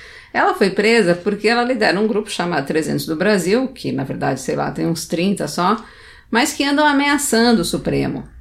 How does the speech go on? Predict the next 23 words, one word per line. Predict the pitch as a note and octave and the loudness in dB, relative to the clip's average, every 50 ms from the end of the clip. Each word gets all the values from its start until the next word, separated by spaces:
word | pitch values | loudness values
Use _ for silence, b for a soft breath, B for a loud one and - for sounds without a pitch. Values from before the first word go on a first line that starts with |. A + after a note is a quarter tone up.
| - - | -6 0
E | F4+ G4+ G#4+ F#4+ | 2 2 4 4
no | A3 F#3 | 2 0
sábado | - - - F3+ D#3+ D#3 C#3 - C#3+ D3+ D#3+ | 0 -4 -4 -4 -2 -2 0 -2 -2 -2 -4
passado, | D3 G3 G#3 G#3+ - - G3 G3+ A3 G#3+ G3+ - | -2 -2 -2 -2 0 0 0 2 2 2 0 0
agora | - D3+ D3+ D3 D#3+ E3 | -2 -2 0 0 0 0
explicando | E3 - - - E3+ D#3+ D3+ - E3+ E3 E3 E3 D#3 D3 | 0 -4 -6 -8 -8 -8 -6 -4 -4 -2 -2 0 -2 -2
aqui | C#3+ C#3+ - D#3+ | -2 -2 -4 -2
o | D#3+ E3 | -2 -2
Ricardilho, | E3 D#3 - F#3 F3+ F3 E3 D#3 F#3 G3+ G#3+ F3+ D#3+ D#3 | -2 -2 0 2 2 2 2 2 2 2 2 0 0 -4
soltaram | - - B3+ C#4+ C#4 C4+ - A3+ A#3+ B3 C4+ D4+ | 0 0 2 2 2 0 2 2 2 2 0 -2
fogos | - - - A#3+ B3 C4 C4+ B3+ G#3+ G#3 F#3 | -4 -2 0 2 4 4 4 4 2 2 2
de | E3 | 2
artifício | D#3+ D#3 - - - - E3 D#3+ D#3 - - | 0 0 -4 -8 -6 -4 -4 -4 -4 -6 -10
pra | - - D3+ | -10 -8 -8
cima | D3+ - D#3 D3+ | -6 -6 -6 -4
do | D3 D3 | -4 -4
Supremo, | - A3 G3+ - - F3+ G#3 A3+ A#3 G3 D3+ - B B B B B B B B B | -4 -4 -4 -4 -4 -2 0 0 0 0 -2 -4 B B B B B B B B B
como | - A#3 A#3+ | -4 -2 -2
se | C4+ C#4 D4+ | -2 -2 -4
estivessem | C4+ - D#4 E4 D4+ D4+ - D#4 C4+ | -4 -4 -2 -2 -2 0 2 2 2
bombardeando | C#4 D4+ E4 F4+ F4 E4 C#4+ D4+ E4+ D#4 E4 D#4 A#3+ A#3+ B3 A#3 G3 E3 | 2 2 2 0 2 2 4 4 4 4 4 4 4 6 4 4 4 4
o | D#3 | 0
edifício. | D3+ C3+ D#3+ D#3+ - - C#3+ C3+ B2 - - - - | -2 -2 -4 -8 -6 -6 -6 -4 -6 -6 -8 -10 -12